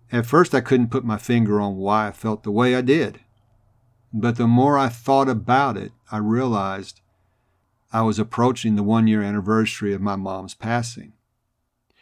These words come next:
When she died, I grieved her loss. But now, one year later, I found that grief resurfacing. All of us have experienced grief to some extent.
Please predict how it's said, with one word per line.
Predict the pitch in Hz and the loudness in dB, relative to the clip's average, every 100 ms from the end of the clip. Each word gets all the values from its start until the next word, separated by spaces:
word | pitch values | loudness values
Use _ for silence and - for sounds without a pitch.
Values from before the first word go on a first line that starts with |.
| _ _ | _ _
When | - 123 190 | 2 4 4
she | - | 4
died, | 131 113 123 101 95 _ _ _ _ _ _ - | 2 4 4 2 -4 _ _ _ _ _ _ -2
I | 117 | -2
grieved | 117 123 123 | 4 4 4
her | 117 104 | 2 0
loss. | 101 98 - - - _ _ _ _ _ _ _ | 0 -2 -6 -14 -20 _ _ _ _ _ _ _
But | - 113 | -6 0
now, | 110 123 139 139 - | 2 2 2 0 -4
one | - 101 135 | -8 -2 0
year | 143 127 | 2 2
later, | 110 120 143 107 107 - _ _ _ _ _ _ _ _ | 2 2 2 0 -2 -6 _ _ _ _ _ _ _ _
I | - 117 | -4 -4
found | 120 131 139 139 | -4 -2 -2 0
that | 123 117 | -2 -2
grief | 101 131 131 117 | 0 2 2 -2
resurfacing. | 117 117 120 131 147 104 - 104 117 _ _ _ _ _ _ _ _ _ _ | -2 -2 -2 -4 -4 -10 -10 -14 -20 _ _ _ _ _ _ _ _ _ _
All | 131 185 | 2 4
of | 165 | 4
us | 120 120 - | 2 0 -4
have | 110 120 | -6 -4
experienced | 110 - - 123 117 104 - | -4 -8 -2 0 2 0 -4
grief | 117 113 - | 0 0 0
to | 107 | -8
some | - 107 | -4 -4
extent. | 101 - - 98 - - | -4 -8 -10 -10 -12 -20